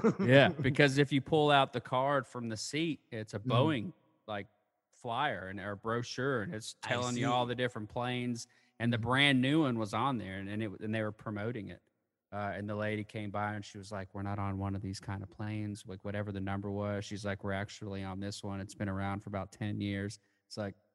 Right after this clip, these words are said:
Speaker 2: "Okay."
Speaker 1: Right. <laughs>
Speaker 2: Thank
Speaker 1: Well, if
Speaker 2: you.
Speaker 1: I wasn't scared before.
Speaker 2: Right. <laughs>
Speaker 1: <laughs>
Speaker 2: I didn't even know this was a Boeing plane.
Speaker 1: <laughs> Right.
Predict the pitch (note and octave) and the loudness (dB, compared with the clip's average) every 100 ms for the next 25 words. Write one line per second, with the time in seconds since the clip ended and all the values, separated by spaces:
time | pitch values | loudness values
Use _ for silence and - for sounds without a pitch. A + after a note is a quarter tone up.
0 | _ _ G#2 C#3 B2+ C#3+ _ _ - - | _ _ -14 -12 -14 -16 _ _ -16 -6
1 | B2 B2+ A#2 B3+ - A#3 A3+ - G#3+ - | 0 2 6 6 8 8 8 8 6 6
2 | A3+ - G#3 C#3+ - - - _ _ - | 2 2 0 -2 -2 -14 -20 _ _ -2
3 | A2+ A2 A2 D3+ F3 E3+ C3 F3+ F#3+ E3+ | -2 0 2 6 6 6 6 6 8 6
4 | C#3+ B3 G3 F3 - - D4 D4 - E3 | 8 10 8 4 -2 2 10 12 10 8
5 | F3 - - B3 - C4 A3 C#4 - C#4+ | 8 8 10 8 10 8 10 8 8 6
6 | A#3+ C4+ B3+ C4 - A3+ - - F#4 C3 | 8 8 8 6 4 2 0 8 10 10
7 | C3 B2+ B2+ C3 C3 C3 C3+ B2+ C3 C3+ | 10 6 10 10 10 6 4 8 10 10
8 | C3+ C#3 C#3 E3 B3+ - A3 F#3+ G#3 A3 | 8 6 8 10 8 10 10 12 10 10
9 | A3 | 8